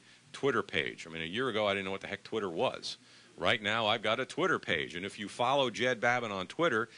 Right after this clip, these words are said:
you'll not only see me, but you'll see Congressman Tom Price, the, uh, chairman of the Republican Study Committee, the conservative coven in the House. You'll see Mike Pence. You'll see Jeb Hensarling. You'll see a lot of the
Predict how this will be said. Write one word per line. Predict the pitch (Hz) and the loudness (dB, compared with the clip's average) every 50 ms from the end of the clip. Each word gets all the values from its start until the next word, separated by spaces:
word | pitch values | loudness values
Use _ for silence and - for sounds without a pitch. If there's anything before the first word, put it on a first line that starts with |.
| - - - | -20 -20 -8
you'll | - 95 101 104 | -6 -4 -2 2
not | 110 117 120 123 | 2 2 2 2
only | 117 117 113 107 101 98 | 0 0 0 -2 -2 -2
see | - - - 120 110 101 | -2 -2 0 0 0 0
me, | 92 98 110 123 123 107 95 107 127 - - - - - - | 0 2 2 4 4 4 2 0 -4 -6 -12 -20 -20 -12 -6
but | 92 87 - - | -6 -6 -4 -2
you'll | 104 95 | -4 -4
see | - - - 101 95 | -2 -2 -4 -4 -6
Congressman | - - 110 104 107 104 104 - - 101 92 87 | -4 -4 -2 -2 -2 -2 -2 -4 -4 -6 -8 -8
Tom | - - 107 101 98 95 92 | -6 -4 -2 -2 -2 -4 -4
Price, | - - 110 98 90 107 135 - - - - - - - - - - - - | -2 0 2 4 4 4 2 -2 -4 -6 -8 -12 -20 -20 -20 -20 -20 -20 -12
the, | 80 82 87 82 82 87 | -8 -6 -6 -2 0 -2
uh, | 85 | -2
chairman | - - - 107 104 104 101 | -2 -2 0 0 0 2 0
of | 92 | -2
the | 87 | -4
Republican | 82 - 113 104 92 90 90 82 | -2 -2 -2 -2 -2 -2 -6 -6
Study | - - - 101 95 92 | -6 -2 -2 0 0 0
Committee, | 90 - - 92 92 92 104 113 123 123 - - | -4 -4 -4 -2 0 0 0 0 -2 -6 -12 -14
the | 80 80 78 78 - - - _ - | -12 -10 -10 -10 -14 -18 -20 _ -14
conservative | - 78 - - 95 95 90 82 80 - - | -12 -6 -4 -2 -2 0 0 -2 -4 -6 -4
coven | - - 101 95 98 98 98 101 101 | 0 0 0 0 0 -4 -4 -8 -10
in | - 80 80 82 | -10 -10 -10 -10
the | 78 | -8
House. | - 85 87 - - - - - - - - - - - - - | -4 -4 -4 -2 -2 -6 -6 -8 -10 -14 -20 -20 -20 -20 -16 -6
You'll | 87 90 92 | -4 -2 -2
see | - - - 98 92 90 87 87 85 | -2 -2 0 0 -2 -2 -2 -6 -8
Mike | - 87 92 92 92 - - - | -8 -2 -2 -2 -2 -2 -6 -10
Pence. | - - 113 120 135 135 - - | -6 -2 -2 -2 -2 -4 -8 -8
You'll | 82 80 | -8 -8
see | 78 - - 95 92 | -8 -6 -6 -6 -6
Jeb | 78 - - 82 78 71 - | -6 -2 0 0 0 0 -2
Hensarling. | - 113 123 120 - 135 131 127 127 127 123 - - - - - | -2 -2 0 0 -2 -2 0 0 -2 -2 -4 -10 -16 -20 -20 -10
You'll | - 101 104 | -4 -2 -2
see | - - - 117 | 0 0 0 2
a | 104 | 0
lot | 98 107 117 123 127 123 | 2 4 4 4 4 4
of | 123 104 95 | 2 0 0
the | 98 98 101 | 0 -2 -2